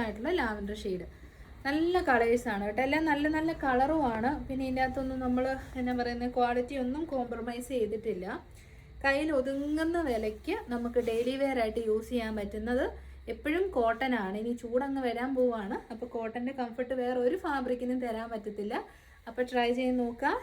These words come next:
ലാവൻഡർ ഷെയ്ഡ് എസ് ടു ഡബിൾ എക്സ് എൽ, സിക്സ് ഡബിൾ നയൻ. നെക്സ്റ്റ് കളർ കണ്ടോ, നല്ല darkest version of navy blue ആണേ. കോട്ടൺ ലൈനിങ് തന്നെയാണ് നമ്മൾ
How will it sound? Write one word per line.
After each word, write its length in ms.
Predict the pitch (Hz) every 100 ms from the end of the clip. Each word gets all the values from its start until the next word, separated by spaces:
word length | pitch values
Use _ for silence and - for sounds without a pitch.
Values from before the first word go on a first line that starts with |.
| - 233
ലാവൻഡർ 460 | 220 220 233 233 247 -
ഷെയ്ഡ് 340 | 247 233 330 - - - - 240
എസ് 120 | -
ടു 80 | 302 285
ഡബിൾ 200 | 233 240 240
എക്സ് 180 | - 294
എൽ, 80 | 381 494 -
സിക്സ് 240 | 262 - 202
ഡബിൾ 200 | 175 175 170
നയൻ. 120 | - - - - - - - - - - - - - -
നെക്സ്റ്റ് 260 | 262 - 392
കളർ 220 | 320 294 285
കണ്ടോ, 220 | 240 190 190
നല്ല 160 | 214 226 196
darkest 840 | 208 214 233 247 269 285 311 302 320 247
version 340 | 208 208 240 302
of 100 | - - 247
navy 380 | 254 269 277 294
blue 200 | 285 269 190 160
ആണേ. 180 | 208 466 - - - - - - - - - - - - - - - - - - - - - - - -
കോട്ടൺ 320 | 285 294 339 339
ലൈനിങ് 360 | 277 277 294 302
തന്നെയാണ് 360 | 311 294 247 240
നമ്മൾ 180 | 233